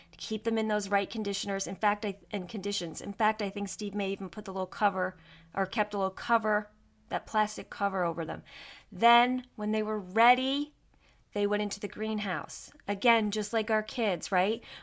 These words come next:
We nurture them there. When they're ready, we start giving them little doses. We didn't put 'em in the garden right away as seeds in March. They would have died.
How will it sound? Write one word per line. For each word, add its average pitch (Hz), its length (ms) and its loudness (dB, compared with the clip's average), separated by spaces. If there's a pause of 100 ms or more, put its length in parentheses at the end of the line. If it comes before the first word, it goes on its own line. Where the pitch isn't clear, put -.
We 214 140 2
nurture 208 480 0
them 220 260 2
there. 202 420 0 (800)
When 214 280 2
they're 226 140 2
ready, 240 300 2
we 277 180 -8
start 311 360 -4
giving 311 340 -2
them 190 320 -4 (120)
little 254 680 4
doses. 254 920 4 (340)
We 220 100 2
didn't 330 100 0
put 392 160 2
'em 392 80 4
in 381 80 6
the 349 80 6
garden 302 560 12
right 262 160 10
away 269 240 6
as 247 80 4
seeds 285 440 2
in 220 160 4
March. 233 380 8
They 226 140 2
would 226 220 4
have 220 140 2
died. 175 440 6